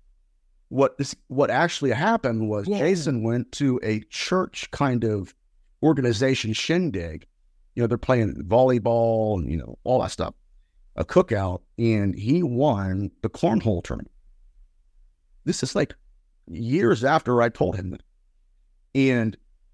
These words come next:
Speaker 1: when he won the cornhole tournament, the guy in charge of the camp was like, "Hey, Jason, we have a prize for you. One of our church members is a woodworker. And last week, he hand,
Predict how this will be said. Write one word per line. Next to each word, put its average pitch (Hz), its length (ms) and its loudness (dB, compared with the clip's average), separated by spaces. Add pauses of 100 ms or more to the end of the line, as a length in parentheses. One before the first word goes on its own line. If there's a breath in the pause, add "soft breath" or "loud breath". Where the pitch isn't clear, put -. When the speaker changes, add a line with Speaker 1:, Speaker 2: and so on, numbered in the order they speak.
(140)
Speaker 1:
when 135 180 2
he 139 140 2
won 151 280 2
the 143 80 0
cornhole 131 480 -2
tournament, 90 440 -4 (500)
the 107 120 0
guy 123 240 2
in 117 160 0
charge 139 440 0
of 110 60 -6
the 110 80 -2
camp 185 340 0
was 110 180 -2
like, 110 180 -2
"Hey, 139 200 0
Jason, 139 560 -2 (600)
we 113 160 2
have 127 200 2
a 147 40 -2
prize 170 500 0
for - 240 -6
you. - 180 -8 (640)
One 117 320 4
of 180 140 2
our 139 140 4
church - 420 -4
members 82 720 -6 (220)
is 113 200 0
a 113 80 4
woodworker. 127 760 -2 (920)
And 123 140 4
last 110 480 0
week, 120 420 0
he 113 280 0
hand, 117 340 0